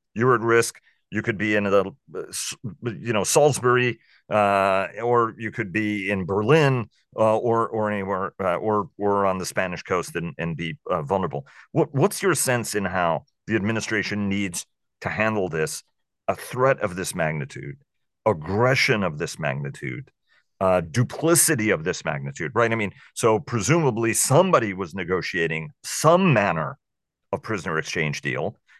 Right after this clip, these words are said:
It's just that the boss was not, you know, had other ideas about how he wanted this to go down.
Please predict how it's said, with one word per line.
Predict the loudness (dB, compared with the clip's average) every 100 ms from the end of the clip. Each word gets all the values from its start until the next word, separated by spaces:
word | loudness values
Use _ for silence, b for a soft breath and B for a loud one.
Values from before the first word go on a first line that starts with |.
| b -2
It's | 0 0
just | 2 2 2
that | 0 0
the | 0
boss | 4 4 4 0
was | -6 -2
not, | 0 2 2 -2 _ _ _ _ _ -2
you | 0
know, | 0 -2 _
had | -2 -2 0 2
other | 4 4 2 2
ideas | 0 0 -2 0 0 -2 -10 -18 _ _ 0
about | 2 2
how | 2 0
he | 0
wanted | 0 0 0 -4
this | -6
to | -2
go | 0
down. | 2 2 0